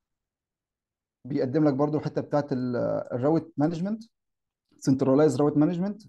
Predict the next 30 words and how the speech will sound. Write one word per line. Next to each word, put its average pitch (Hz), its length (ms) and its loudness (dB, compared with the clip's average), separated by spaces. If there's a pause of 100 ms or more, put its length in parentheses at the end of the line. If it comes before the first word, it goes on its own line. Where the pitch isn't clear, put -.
فهيكون 156 340 0
عندك 151 320 0
راوت 180 240 2
تيبل 190 180 0
واحد 214 340 -4 (400)
هتمانج 151 400 0
من 139 80 2
عليه 147 320 -2 (580)
كل 165 240 2
الرز-، 135 300 -2
كل 156 320 0
ال-، 117 680 -2 (500)
كل 165 160 4
الكونكشنز، 120 640 0
او 202 220 6
على 165 140 6
الاقل 180 420 2
كذا، 196 380 2
كذا 196 280 -2
راوت 202 300 -2
تيبل، 143 240 -2
يعني 127 180 0
مش 127 160 -6
راوت 160 200 -2
تيبل 160 200 -4
واحد 165 280 -4
بس، 147 180 -6
ممكن 151 200 0
يكون 143 160 0
عندك 151 420 0